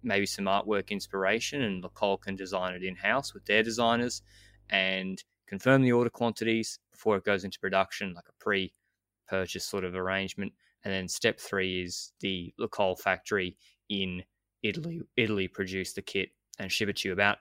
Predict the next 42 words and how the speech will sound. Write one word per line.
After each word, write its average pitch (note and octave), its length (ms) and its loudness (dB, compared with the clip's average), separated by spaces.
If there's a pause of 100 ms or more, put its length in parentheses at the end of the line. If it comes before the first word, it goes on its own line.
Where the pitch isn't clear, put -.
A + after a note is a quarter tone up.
eight G2 220 -2
weeks F#2+ 380 -4 (320)
later. F#2+ 480 4
So - 180 2
it's G#2 120 0
pretty F3+ 280 4
simple D3+ 580 2 (200)
and G#2 280 4
I A#2 160 2
think C#3 200 4
pretty A2+ 180 2
good G#2+ 300 4
to - 80 -8
be G#2 80 4
able F#2+ 80 4
to F#2 80 2
get F#2+ 240 0 (300)
custom F#2+ 500 -2
kit. F#2+ 260 -2 (340)
Um, E2+ 460 -4 (300)
maybe F#2+ 220 0
it's - 100 -4
something F2 260 -6
we F#2 140 -2
could F#2 160 -10
look F2+ 200 -8
into, F#2 320 -8
Benji, F2 520 -8 (240)
for, F2 420 -6 (300)
I G2+ 100 -2
don't F#2+ 80 -2
know F2+ 80 -2
if - 160 -10
Le G#2 80 -4
Col F#2+ 240 -2
wanna F#2 180 -4
do F2+ 200 -6
meme F#2 340 -4
kit. - 300 -8 (400)
Um, F2 460 -8 (300)
<laughs> - 140 -10 (640)
is A#2+ 240 -2